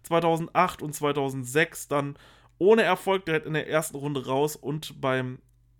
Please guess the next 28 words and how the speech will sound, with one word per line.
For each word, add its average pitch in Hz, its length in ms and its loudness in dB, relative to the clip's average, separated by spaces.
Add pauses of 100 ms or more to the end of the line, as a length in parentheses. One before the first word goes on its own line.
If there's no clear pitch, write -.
(120)
Null 170 280 2
fünfer 220 440 2
kam 175 220 -2
er 170 60 0
bis 160 180 -6
ins 147 160 -10
Achtelfinale. 202 840 0
Ja, 160 320 2
es - 120 -8
gab 165 180 -4
dort 156 140 -2
ein 139 100 -4
Achtelfinale, 160 600 -2
denn 143 200 -8
das 147 220 -4
war 139 140 0
ein 131 120 -4
größeres 139 460 -4
Turnier 139 260 -6
als 131 140 -8
die - 100 -8
anderen 135 420 -4 (300)
zweiunddreißig 123 880 -6 (400)
Leute. 151 560 4 (600)
Beziehungsweise 135 840 2
halt 127 240 -2
ein 120 140 -6
Turnierbaum, 120 600 -4